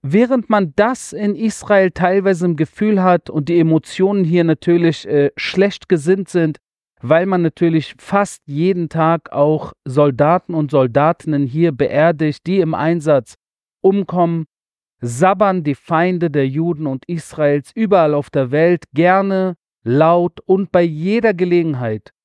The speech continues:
von Genozid und Völkermord und Unverhältnismäßigkeit und natürlich insbesondere gerne den Mord an Kindern und Frauen.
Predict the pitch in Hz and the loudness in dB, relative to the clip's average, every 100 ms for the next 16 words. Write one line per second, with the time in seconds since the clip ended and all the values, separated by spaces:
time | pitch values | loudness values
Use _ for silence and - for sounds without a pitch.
0 | _ _ - 143 135 117 180 214 190 - | _ _ -4 -2 -2 0 0 2 -6 -8
1 | 190 175 170 - _ _ 143 139 - - | -8 -6 -8 -12 _ _ -2 -2 -4 -2
2 | 185 202 - 170 160 156 156 156 - _ | 0 0 0 -2 0 2 2 0 -10 _
3 | 143 139 - 220 220 - 185 165 165 165 | -4 -4 -2 0 0 0 2 2 0 -4
4 | 156 160 156 - 147 - 151 131 127 _ | -4 -2 -2 -2 -10 -4 0 0 -2 _
5 | _ _ _ 214 226 240 180 160 - 180 | _ _ _ 2 2 0 0 0 0 2
6 | 185 175 - - 196 196 - 143 143 160 | 2 0 -2 -2 -2 -4 -4 0 2 0
7 | 160 156 123 139 147 147 143 - _ _ | 0 -2 0 0 2 0 -2 -6 _ _
8 | 143 131 127 131 147 160 - _ 131 120 | 0 2 0 0 0 0 -4 _ -6 -6
9 | 110 - 160 170 151 143 139 - 139 131 | -8 -4 -2 0 0 -2 -2 -4 -4 -4
10 | - - - 117 120 110 104 | -8 -16 -4 -2 0 -4 -8